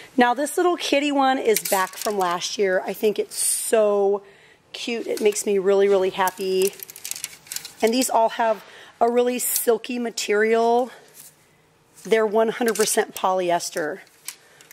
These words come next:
Ooh, look at this one. I think this one's back from last year. This is also a dress. Another thing that's brand new this week, you guys, is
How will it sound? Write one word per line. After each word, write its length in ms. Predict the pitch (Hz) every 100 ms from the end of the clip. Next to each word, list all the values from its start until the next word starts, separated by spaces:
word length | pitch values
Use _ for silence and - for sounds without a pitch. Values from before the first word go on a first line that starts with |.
| -
Ooh, 560 | 190 240 294 277 254 247
look 160 | 240
at 100 | 285
this 220 | 269 247
one. 120 | 226 196
I 80 |
think 200 | 185 233
this 160 | 233 -
one's 200 | 214 170
back 260 | 165 170 -
from 160 | 185
last 300 | 170 165 -
year. 140 | 175 170
This 180 | 185
is 100 | 196
also 420 | - 185 175 - 170
a 60 |
dress. 580 | 165 180 - - - - - - -
Another 460 | 220 220 226 233 262
thing 360 | 262 240 220 214
that's 220 | 202 196
brand 540 | 170 190 214 294 330
new 160 | 320 302
this 240 | 277 -
week, 220 | 240 220
you 80 | 247
guys, 640 | 202 190 185 185 185 - - - - - - - - - - - - - - - -
is 260 | 240 220